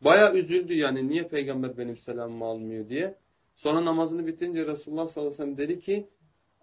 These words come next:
"İbn Mesud, yani benim yaptığım sana değil,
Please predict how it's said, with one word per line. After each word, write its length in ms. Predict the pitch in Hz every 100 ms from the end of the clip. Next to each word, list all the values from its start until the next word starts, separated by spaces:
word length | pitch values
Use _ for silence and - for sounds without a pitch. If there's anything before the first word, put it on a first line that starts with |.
| - 131 - _
"İbn 240 | 131 131 151
Mesud, 400 | 160 151 131 131
yani 280 | 127 123 123
benim 300 | 131 151 - _
yaptığım 440 | 131 131 127 147 147
sana 340 | 139 135 139
değil, 220 | 156 196